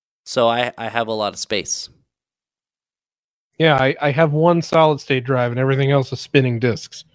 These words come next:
Speaker 1: Yeah. Well, you should get more spol-, solid state drives.
Speaker 2: No.
Speaker 1: Yep. Do it.
Speaker 2: Just fucking stop making games unnecessarily big.
Speaker 1: I wonder if it's also compression. Like, they don't, we don't have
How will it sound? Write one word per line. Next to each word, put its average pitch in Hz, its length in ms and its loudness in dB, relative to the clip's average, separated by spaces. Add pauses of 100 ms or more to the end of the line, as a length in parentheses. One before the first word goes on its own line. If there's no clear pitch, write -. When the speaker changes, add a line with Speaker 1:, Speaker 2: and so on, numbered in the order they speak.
(160)
Speaker 1:
Yeah. 101 300 -4 (180)
Well, 135 160 4
you 139 80 2
should 143 160 -4
get 147 120 0
more 143 120 -2
spol-, 131 360 0
solid 139 240 0
state 107 200 -4
drives. 98 320 -4 (800)
Speaker 2:
No. 190 560 4 (380)
Speaker 1:
Yep. - 280 -4 (360)
Do 131 140 2
it. - 200 0 (100)
Speaker 2:
Just 160 280 -2 (200)
fucking 196 680 0
stop 185 360 2
making 208 380 2
games 175 380 4
unnecessarily 180 800 4
big. 143 480 0 (220)
Speaker 1:
I 156 80 -2
wonder 254 260 2
if 277 120 0
it's 175 120 -2
also 151 280 2
compression. 110 800 -2 (380)
Like, 123 180 0
they 139 120 4
don't, 131 420 -2
we 135 120 -6
don't 120 200 -6
have 123 300 -4